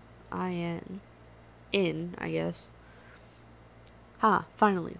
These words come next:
One of them gave me a pack of smokes for doing a good job, sweet. October fifth. Six guys from H Q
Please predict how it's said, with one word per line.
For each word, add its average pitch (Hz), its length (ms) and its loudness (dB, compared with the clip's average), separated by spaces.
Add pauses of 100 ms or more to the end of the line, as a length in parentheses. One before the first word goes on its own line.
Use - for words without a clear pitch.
One 226 160 4
of 233 80 4
them 233 160 2
gave 196 180 0
me 196 100 -4
a 196 60 -6
pack 190 280 -4
of 185 80 -6
smokes 175 680 -4
for 170 140 -4
doing 165 400 -4
a 160 200 -6 (480)
good 185 240 2 (180)
job, - 400 -4
sweet. - 340 -10 (920)
October 185 380 2
fifth. - 440 0 (720)
Six - 320 2
guys 220 280 2
from 202 140 -4
H 208 260 -2
Q 165 340 -2